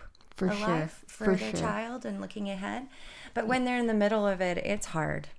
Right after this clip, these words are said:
Speaker 1: Mm-hmm.
Speaker 2: especially early on. I wanted to, to ask you if you, um, what kind of resources were available to you,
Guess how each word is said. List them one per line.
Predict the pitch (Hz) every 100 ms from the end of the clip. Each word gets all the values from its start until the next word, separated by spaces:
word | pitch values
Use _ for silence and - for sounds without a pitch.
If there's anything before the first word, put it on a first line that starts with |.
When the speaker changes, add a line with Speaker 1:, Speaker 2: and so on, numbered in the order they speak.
| -
Speaker 1:
Mm-hmm. | 196 185
Speaker 2:
especially | 165 170 185 175 196 180
early | 185 170 170 170
on. | 170 165 165 165 - - - - - -
I | 202
wanted | 233 302
to, | 330 - - -
to | -
ask | 190 180 208
you | 180
if | 175 185
you, | 180 190 190 190 185 - - - - -
um, | 185 180 170 170 170 - -
what | - -
kind | 415
of | 392
resources | 220 220 240 233 220
were | 180 196
available | 180 196 185 185 180
to | 180
you, | 160 185 240 175